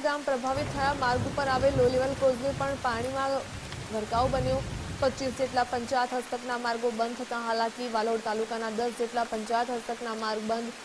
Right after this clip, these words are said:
વાલોડના દસ, ડોલવણના નવ અને વેરાના છ માર્ગ બંધ થયા. અમદાવાદમાં ધોધમાર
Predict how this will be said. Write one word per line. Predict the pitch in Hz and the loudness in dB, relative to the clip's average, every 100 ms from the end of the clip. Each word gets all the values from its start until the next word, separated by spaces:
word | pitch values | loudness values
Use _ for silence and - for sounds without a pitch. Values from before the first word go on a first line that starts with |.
| - - - | -14 -12 2
વાલોડના | 269 277 285 320 285 | 4 6 2 0 4
દસ, | 294 311 | 4 4
ડોલવણના | 302 254 254 269 285 | 4 2 2 0 0
નવ | 277 285 | 0 0
અને | 302 254 | 0 2
વેરાના | 240 247 269 | 2 2 -2
છ | 262 262 254 | -2 -4 0
માર્ગ | 262 247 | 0 0
બંધ | 226 233 - | -2 -4 -2
થયા. | 254 185 - - - - - - - - - - - - - - - - - - - - - - - - - - - - - - - - - - - - - - - - - - - - - - - - - 247 | -2 -2 -4 -8 -8 -6 -8 -8 -8 -8 -8 -8 -8 -10 -12 -12 -10 -10 -10 -10 -12 -12 -12 -12 -12 -12 -12 -12 -12 -12 -12 -12 -12 -14 -14 -14 -14 -14 -14 -12 -12 -14 -14 -14 -14 -14 -14 -14 -14 -14 -6 -2
અમદાવાદમાં | 269 311 349 359 359 392 339 | 2 6 8 8 6 4 4
ધોધમાર | 339 330 311 359 | 4 2 6 6